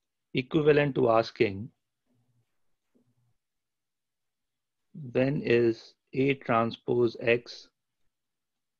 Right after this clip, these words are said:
two norm square equal to zero if, even if X is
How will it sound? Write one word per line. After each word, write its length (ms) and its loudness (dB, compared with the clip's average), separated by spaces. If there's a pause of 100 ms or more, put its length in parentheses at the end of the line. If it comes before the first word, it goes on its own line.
two 140 0
norm 320 2
square 380 0
equal 440 2
to 120 0
zero 480 0
if, 260 -2 (1800)
even 360 2
if 200 -6 (400)
X 300 -8
is 260 -2